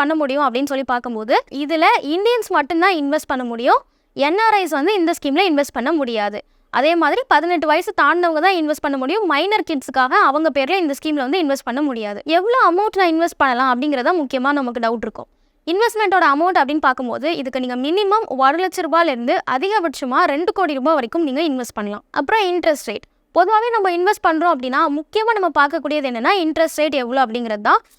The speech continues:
அதை பொறுத்து தான் நம்ம ஒரு ஸ்கீம்ல இன்-, அ, இன்வெஸ்ட் பண்ணலாமா வேணாமா அப்படிங்கிறதையே டிசைட் பண்ணுவோம். இந்த ஸ்கீமோட இன்ட்ரெஸ்ட் ரேட்டை எப்படி பிரிக்கிறாங்க அப்படின்னா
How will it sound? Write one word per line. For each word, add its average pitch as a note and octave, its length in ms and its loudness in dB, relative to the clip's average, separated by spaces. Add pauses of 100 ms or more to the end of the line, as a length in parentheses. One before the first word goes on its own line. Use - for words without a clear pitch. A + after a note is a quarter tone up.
(140)
அதை C#4+ 280 2
பொறுத்து G#4 280 0
தான் G#4 160 4
நம்ம E4+ 200 2
ஒரு D4 140 0
ஸ்கீம்ல G4 360 0
இன்-, D#4 160 0
அ, C#4 60 0 (140)
இன்வெஸ்ட் F4 280 0
பண்ணலாமா E4 420 2
வேணாமா C#4+ 420 0
அப்படிங்கிறதையே C#4 520 -2
டிசைட் B3 260 -4
பண்ணுவோம். G#3 260 -6 (160)
இந்த G4 220 2
ஸ்கீமோட F#4 400 2 (120)
இன்ட்ரெஸ்ட் F#4+ 360 0
ரேட்டை C#4+ 280 2
எப்படி D4 200 0
பிரிக்கிறாங்க D4+ 440 0
அப்படின்னா A3+ 260 0